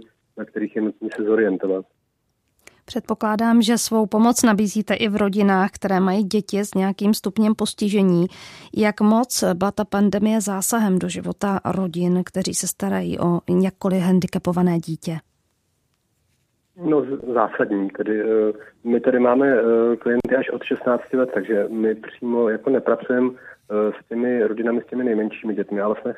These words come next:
Speaker 1: jsme v tom a vidíme to, co se děje. A vlastně během, eh, během té celé doby jsme taky byli kontaktním místem, na které se mohly rodiny obracet a my jsme je přesměrovávali na ten velký dobrovolnický program, eh, který zřídilo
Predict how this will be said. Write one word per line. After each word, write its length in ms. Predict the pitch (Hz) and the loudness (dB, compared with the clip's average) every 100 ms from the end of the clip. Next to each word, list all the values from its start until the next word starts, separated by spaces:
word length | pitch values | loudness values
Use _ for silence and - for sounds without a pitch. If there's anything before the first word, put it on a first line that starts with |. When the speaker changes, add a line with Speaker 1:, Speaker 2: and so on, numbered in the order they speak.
| - | -10
Speaker 1:
jsme 120 | - 123 | -8 -8
v 100 | - | -4
tom 300 | 104 92 98 | -4 -4 -4
a 60 | |
vidíme 360 | 110 101 107 113 | -6 -6 -6 -4
to, 140 | 113 | -6
co 60 | - - | -10 -14
se 60 | 127 | -6
děje. 300 | 113 101 101 - - - - | -2 -2 -2 -8 -20 -16 -6
A 80 | 98 | -2
vlastně 300 | 104 - 113 | -2 -2 -4
během, 520 | 104 107 113 113 95 | -2 -2 -2 -2 -2
eh, 200 | 98 101 | -2 -2
během 380 | 107 98 107 107 | -2 -2 -4 -6
té 340 | - 113 110 - | -4 -2 -2 0
celé 220 | 107 110 | 2 2
doby 260 | 110 104 110 | 0 -4 -4
jsme 120 | - | -2
taky 320 | 107 101 113 113 - - _ | -2 0 0 -2 -8 -20 _
byli 180 | 104 107 | -4 -2
kontaktním 540 | - 104 110 - 113 110 | 0 0 -2 -4 -4 -2
místem, 500 | 101 - 117 110 104 | -2 -4 -4 -2 -2
na 80 | |
které 260 | - 110 110 | -4 -4 -4
se 60 | - | -2
mohly 240 | 113 107 | 0 0
rodiny 440 | 110 104 110 113 113 _ _ _ | 0 0 0 0 -2 _ _ _
obracet 460 | 104 101 107 - 110 | -6 -2 -2 -2 -6
a 60 | 110 | -2
my 120 | 107 - | -4 -2
jsme 100 | 117 | -6
je 60 | |
přesměrovávali 840 | 113 - - 117 113 113 110 113 113 | -4 -8 -10 -6 -2 0 2 2 0
na 100 | 110 | 0
ten 160 | 117 107 | 0 0
velký 300 | 107 - 113 | 0 -2 -4
dobrovolnický 720 | 107 110 110 110 110 - 110 | -2 0 2 2 0 -6 -4
program, 420 | 107 107 113 113 _ _ _ - | -4 -2 -2 -4 _ _ _ -4
eh, 140 | 104 | -4
který 300 | - 107 113 | -2 0 0
zřídilo 480 | 110 104 107 113 | -2 -4 0 2